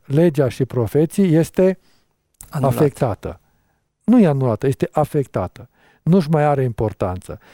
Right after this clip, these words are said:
Speaker 1: Iar elementul principal din poruncă, porunca a patra, este complet schimbat. Înseamnă că, uh, nu mai poate să se încadreze între sfinții lui Dumnezeu care stau pe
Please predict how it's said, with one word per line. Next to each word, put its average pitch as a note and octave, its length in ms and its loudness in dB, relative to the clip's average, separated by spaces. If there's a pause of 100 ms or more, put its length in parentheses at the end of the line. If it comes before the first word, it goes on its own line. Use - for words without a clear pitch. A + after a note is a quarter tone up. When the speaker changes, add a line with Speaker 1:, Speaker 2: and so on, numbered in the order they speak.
(180)
Speaker 1:
Iar D3+ 260 0 (360)
elementul D#3 560 2
principal F3+ 640 0
din C3 180 -4
poruncă, A#2 680 -2
porunca C#3 420 -2
a A2+ 40 0
patra, A#2 400 -2
este C3 180 -2
complet A2+ 580 -4
schimbat. - 680 -10 (680)
Înseamnă D#3 600 0
că, F#3 320 0 (720)
uh, D3+ 200 0 (200)
nu E3 380 4
mai D3+ 320 2 (140)
poate D3 500 -2
să C#3+ 180 -2
se C#3+ 280 0
încadreze C3+ 920 0 (320)
între D3+ 460 0
sfinții F3 520 0
lui C#3+ 100 0
Dumnezeu C3+ 580 0
care E3+ 360 0
stau D#3+ 400 2
pe C3+ 360 -2